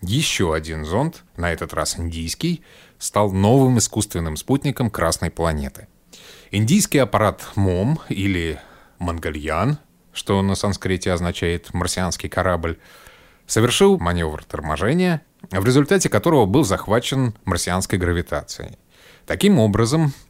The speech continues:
Индия, четвертая после Соединенных Штатов, С С С Р и Европейского Союза, сумела отправить космический зонд на марсианскую орбиту.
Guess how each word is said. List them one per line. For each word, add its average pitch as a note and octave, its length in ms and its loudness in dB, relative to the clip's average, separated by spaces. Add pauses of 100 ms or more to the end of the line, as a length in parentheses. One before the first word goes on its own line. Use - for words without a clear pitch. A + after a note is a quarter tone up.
(140)
Индия, F#2+ 580 0 (400)
четвертая F2+ 680 -2
после D#2+ 520 -8
Соединенных E2 640 -8
Штатов, - 500 -2 (460)
С - 200 -4
С - 120 -8
С - 140 -2
Р G#2 240 0
и F2 100 -6
Европейского E2 920 -2
Союза, C3+ 580 2 (880)
сумела C#3+ 560 0
отправить A2+ 760 -2
космический - 560 -2
зонд G#2 340 -2
на F#2 400 0
марсианскую F2 540 -2
орбиту. D2 440 -8